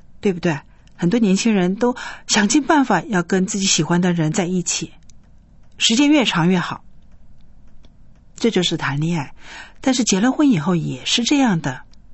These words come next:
所以我觉得我们要珍惜两个人一起的时间。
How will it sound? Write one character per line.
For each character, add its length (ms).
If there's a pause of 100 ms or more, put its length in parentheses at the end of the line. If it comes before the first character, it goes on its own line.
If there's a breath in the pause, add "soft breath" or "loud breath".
(840 loud breath)
所 120
以 120
我 240
觉 160
得 100
我 100
们 120
要 240
珍 420
惜 340 (140)
两 240
个 100
人 240
一 60
起 160
的 140
时 180
间。 300